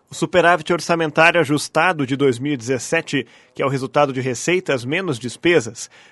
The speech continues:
foi de um bilhão e novecentos e setenta milhões de reais, considerando os dois bilhões e setecentos e trinta milhões de superávit financeiro apurado em dois mil e dezesseis e usado na abertura de créditos suplementares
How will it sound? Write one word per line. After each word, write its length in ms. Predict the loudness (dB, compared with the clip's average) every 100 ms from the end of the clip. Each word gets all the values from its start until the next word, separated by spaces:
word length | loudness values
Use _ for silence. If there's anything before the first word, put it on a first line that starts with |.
| _
foi 180 | -2
de 220 | 2 2 0
um 180 | -4 -4
bilhão 400 | -2 0 2 2
e 40 |
novecentos 500 | 0 0 -2 -6 -6
e 40 | -6
setenta 480 | -6 -4 -4 -2 -2
milhões 360 | 0 0 0
de 80 | -2
reais, 420 | 0 2 0 -6 _ _ _
considerando 800 | -8 -6 2 4 4 2 2 0 0
os 160 | -4
dois 300 | -2 0 0
bilhões 400 | 0 2 2 0
e 40 | -4
setecentos 520 | -6 -6 -6 -6 -4
e 80 | -4
trinta 320 | -4 -2 -2
milhões 340 | -2 -2 -4
de 80 | -4
superávit 600 | -6 -2 2 2 0 -6
financeiro 520 | -6 -4 -4 -4 -2
apurado 540 | -2 2 4 4 2 -2
em 160 | -6 -2
dois 180 | -2 -2
mil 140 | -4
e 20 |
dezesseis 560 | -4 -4 -2 -2 -4 -8 _ _ _ -8
e 80 | -6
usado 340 | 0 2 2
na 120 | 0
abertura 480 | 0 0 0 0 0
de 100 | -2
créditos 540 | 0 2 2 0 -4
suplementares 920 | -2 -4 -2 0 0 2 4 4 0